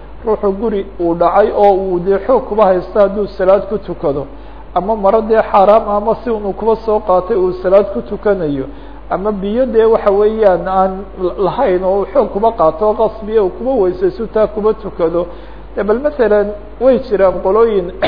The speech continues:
<clears throat> nahyigu fasaad buu keenayaa, suurooyinka oo dhan ba yidhaaho, salaaddii maba ansaxaysa yidhaaha, halkiina kagama ansaxayso, waa celin baa lagu leeyahay.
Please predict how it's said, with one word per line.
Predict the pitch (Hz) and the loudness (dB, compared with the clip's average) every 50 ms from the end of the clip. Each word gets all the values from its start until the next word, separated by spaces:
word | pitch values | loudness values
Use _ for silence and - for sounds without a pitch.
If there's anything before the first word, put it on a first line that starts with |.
| - - | 0 -2
<clears throat> | 196 208 - - - | -4 -6 -8 -8 -4
nahyigu | 233 233 208 208 196 185 185 180 | 0 0 2 2 0 0 -2 -2
fasaad | 180 196 180 - - 247 208 196 196 | -2 -4 -4 0 0 2 2 2 0
buu | 208 202 190 - | -2 -4 -2 0
keenayaa, | - 214 214 208 202 175 175 175 160 - - - - - - - | 0 0 0 0 0 2 2 2 2 2 0 -6 -14 -16 -12 -4
suurooyinka | - 214 220 233 254 269 302 269 220 190 - 196 | 0 2 4 6 6 6 6 4 2 -2 -2 0
oo | 214 226 | 0 2
dhan | 214 220 214 214 | 2 0 0 2
ba | 214 214 | 2 2
yidhaaho, | 208 190 175 175 170 170 180 214 208 202 - | 2 2 4 2 4 4 4 4 2 2 2
salaaddii | 196 196 196 208 202 202 | 2 2 4 2 2 0
maba | 190 202 208 220 196 | 0 0 0 0 0
ansaxaysa | 185 175 - - 208 165 185 175 - 220 196 | -2 -2 -4 -2 0 0 0 0 0 0 0
yidhaaha, | 175 165 175 160 165 175 190 185 - - - - | 0 2 2 2 4 2 2 0 -2 -8 -8 -2
halkiina | - 214 214 214 233 208 208 196 | 0 0 2 2 0 0 0 -2
kagama | - 196 196 202 220 196 | -2 -2 0 0 2 0
ansaxayso, | 180 160 - 214 180 190 185 - 226 208 196 | 0 0 0 0 0 0 0 0 2 4 4
waa | 196 180 165 - | 4 4 4 2
celin | 190 190 220 226 214 | 2 0 2 2 2
baa | 196 175 | 2 2
lagu | 180 180 190 214 | 2 2 0 0
leeyahay. | 214 202 175 160 147 139 | 0 0 0 0 0 -2